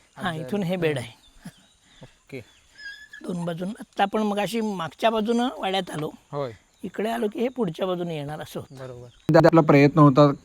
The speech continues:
Speaker 2: की खरं म्हणजे कांताभाऊंचं घर तुम्हाला आतमधून दाखवायचं. पहिल्या व्हिडिओला तुम्ही जो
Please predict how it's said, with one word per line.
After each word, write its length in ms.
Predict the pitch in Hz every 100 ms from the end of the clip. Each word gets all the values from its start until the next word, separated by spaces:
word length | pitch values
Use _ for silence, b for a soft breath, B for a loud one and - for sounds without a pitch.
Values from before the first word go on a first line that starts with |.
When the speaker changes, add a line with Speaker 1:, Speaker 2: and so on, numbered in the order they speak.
| -
Speaker 2:
की 100 | 143
खरं 180 | - 147
म्हणजे 340 | 139 139 135 139
कांताभाऊंचं 840 | - 127 120 139 131 135 127 139
घर 280 | 127 147 143 117
तुम्हाला 280 | 127 131
आतमधून 480 | 131 123 131 127 147
दाखवायचं. 500 | 139 131 147 160 139
पहिल्या 400 | 107 131 131 147
व्हिडिओला 380 | 160 143 147 151
तुम्ही 240 | 147 151
जो 180 | 139 160